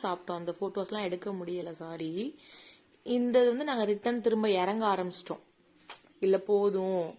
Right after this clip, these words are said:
அவங்க ஊருக்கு போகணும், ரிட்டர்ன் ஊருக்கு போகணும், டைம் ஆயிடுச்சு" அப்படின்னு சொல்லிட்டு ரிட்டர்ன் இறங்க ஆரம்பிச்சிட்டோம்.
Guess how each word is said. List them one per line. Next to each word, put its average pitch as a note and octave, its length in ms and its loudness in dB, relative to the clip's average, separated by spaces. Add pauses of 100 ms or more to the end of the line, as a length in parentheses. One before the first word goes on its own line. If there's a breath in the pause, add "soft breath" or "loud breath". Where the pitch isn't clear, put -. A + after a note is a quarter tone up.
(120)
அவங்க F3+ 220 -4
ஊருக்கு G#3 360 -2
போகணும், F3+ 420 -4
ரிட்டர்ன் E3+ 320 -6
ஊருக்கு F#3 300 -6
போகணும், F3 240 -8
டைம் F3 280 -6
ஆயிடுச்சு" E3+ 300 -8
அப்படின்னு E3 220 -8
சொல்லிட்டு D#3+ 540 -10 (440 loud breath)
ரிட்டர்ன் G3+ 280 -4
இறங்க F3 400 -6
ஆரம்பிச்சிட்டோம். E3+ 640 -12